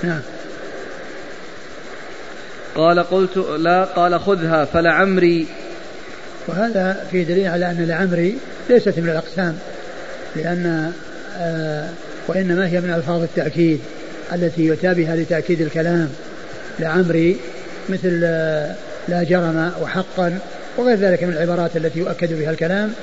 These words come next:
Speaker 1: وليست بقسم. وق-، ولهذا جاءت في حديث الرسول صلى الله عليه وسلم، وجاءت في كلام الصحابة،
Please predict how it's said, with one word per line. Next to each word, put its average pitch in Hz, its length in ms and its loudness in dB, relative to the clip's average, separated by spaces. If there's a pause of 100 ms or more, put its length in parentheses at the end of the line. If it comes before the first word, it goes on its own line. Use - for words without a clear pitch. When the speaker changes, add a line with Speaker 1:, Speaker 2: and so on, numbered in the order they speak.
(360)
Speaker 1:
وليست 202 400 4
بقسم. 160 360 -2 (2000)
وق-، 214 200 0
ولهذا 185 400 4
جاءت 185 280 0
في 180 100 0
حديث 175 240 -2
الرسول 160 300 -2
صلى 156 120 -4
الله 156 100 -2
عليه 170 100 0
وسلم، - 160 -6 (460)
وجاءت 190 280 2
في 175 120 -2
كلام 175 260 0
الصحابة، 170 520 0